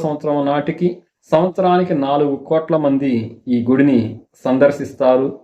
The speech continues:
అని చెప్పేసి అంచనా వేస్తూ, దానికి తగ్గ స్థాయిలో నగరంలో అభివృద్ధి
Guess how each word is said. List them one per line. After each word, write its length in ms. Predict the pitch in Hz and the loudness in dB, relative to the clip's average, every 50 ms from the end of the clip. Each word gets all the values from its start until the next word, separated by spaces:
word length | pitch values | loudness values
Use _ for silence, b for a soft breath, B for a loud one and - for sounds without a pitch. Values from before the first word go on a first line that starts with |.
| _ - 123 | _ -6 -2
అని 120 | 120 120 113 120 | 0 0 0 -2
చెప్పేసి 400 | 113 - - 110 110 110 165 175 - - - _ _ _ _ _ - | -4 -4 -4 -4 -4 -2 -2 -2 -4 -4 -10 _ _ _ _ _ -2
అంచనా 360 | 113 117 117 120 139 135 131 127 120 120 | 0 2 4 4 4 4 4 2 2 2
వేస్తూ, 300 | 120 113 113 - - 160 180 - - _ _ _ _ _ _ _ _ _ _ _ _ _ | 2 0 0 -4 -6 -6 -6 -8 -12 _ _ _ _ _ _ _ _ _ _ _ _ _
దానికి 340 | 120 135 135 143 147 143 151 - - | 0 2 2 2 0 -2 -4 -4 -4
తగ్గ 160 | 139 135 165 170 165 - | -2 0 0 0 -2 -2
స్థాయిలో 500 | - - 151 147 143 143 143 151 151 113 107 104 113 117 - - _ _ _ _ _ _ _ _ _ _ 110 117 127 | -4 -2 2 2 4 4 2 2 0 0 0 -2 -6 -10 -14 -18 _ _ _ _ _ _ _ _ _ _ -2 0 0
నగరంలో 480 | 127 131 143 147 147 151 147 143 151 160 - - - _ _ _ _ _ _ _ _ _ - | 2 4 4 4 2 0 0 -2 -2 -2 -4 -8 -14 _ _ _ _ _ _ _ _ _ -8
అభివృద్ధి 440 | 123 120 131 143 156 151 147 147 | -4 -2 0 2 0 2 0 -2